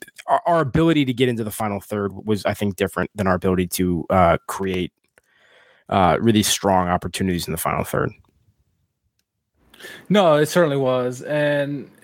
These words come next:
Speaker 2: you wanted to see, wanna know when that, when that goal was gonna come. Uh, hopefully for us, right?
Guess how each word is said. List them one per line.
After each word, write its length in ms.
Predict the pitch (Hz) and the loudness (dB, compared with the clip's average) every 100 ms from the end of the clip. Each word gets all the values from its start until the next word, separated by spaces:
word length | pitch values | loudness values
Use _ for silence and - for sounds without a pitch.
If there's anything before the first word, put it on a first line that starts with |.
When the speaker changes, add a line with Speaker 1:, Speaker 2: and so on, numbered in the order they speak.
| - | -14
Speaker 2:
you 260 | 185 170 170 | -6 -2 0
wanted 400 | 156 185 185 175 | 2 4 4 4
to 60 | |
see, 180 | - 170 | 2 2
wanna 360 | 147 156 180 175 | 0 2 2 4
know 120 | 151 | 4
when 200 | 143 190 | 4 4
that, 200 | 175 147 | 4 4
when 100 | 202 | 2
that 300 | 202 165 123 | 4 2 2
goal 240 | 151 151 | 2 2
was 140 | 139 123 | 2 0
gonna 140 | 131 | -4
come. 460 | 113 117 104 104 110 | -2 -2 -2 -6 -8
Uh, 120 | 123 | -2
hopefully 340 | 117 156 151 139 | 0 2 2 2
for 240 | 170 160 | 6 6
us, 240 | 147 - | 6 4
right? 240 | 131 127 | 2 2